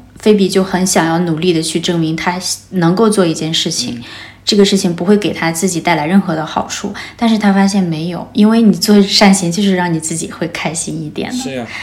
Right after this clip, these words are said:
Speaker 1: 所以我觉得你，你也不用去苛责自己，现在好像变得有点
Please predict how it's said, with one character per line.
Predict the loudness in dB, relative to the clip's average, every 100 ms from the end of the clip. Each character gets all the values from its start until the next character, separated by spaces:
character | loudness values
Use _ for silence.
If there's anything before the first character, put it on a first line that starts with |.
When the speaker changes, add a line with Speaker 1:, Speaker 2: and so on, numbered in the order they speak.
| -14 -16
Speaker 1:
所 | -8 2
以 | 4 4
我 | 0
觉 | -2 -2
得 | 0
你， | 2 2 0 0
你 | 4 4
也 |
不 | 4 0
用 | -4 -2
去 | -4
苛 | -2 -2
责 | 0 -2
自 | -4 -8
己， | -6 -6 -8 -12 -12
现 | -6 -4
在 | -2
好 | -2 -2
像 | -4 -4
变 | -4 -4
得 |
有 | -4 -4
点 | -4 -6 -8